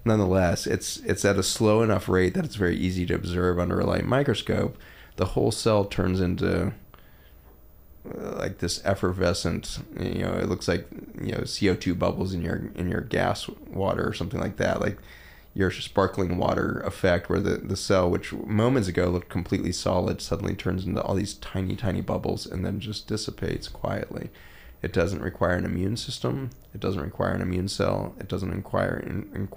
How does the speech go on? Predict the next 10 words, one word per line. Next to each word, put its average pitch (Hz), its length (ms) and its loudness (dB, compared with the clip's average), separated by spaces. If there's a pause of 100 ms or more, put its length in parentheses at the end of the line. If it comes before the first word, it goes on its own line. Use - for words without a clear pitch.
(200)
require 95 460 -2
inflammation. 95 800 -2 (380)
It - 100 -6
just 101 300 -2
simply 92 540 -2 (140)
dissolves - 600 -8 (280)
into, - 380 -2 (160)
into 107 240 -2
the - 140 -4 (240)
ethers. - 540 -8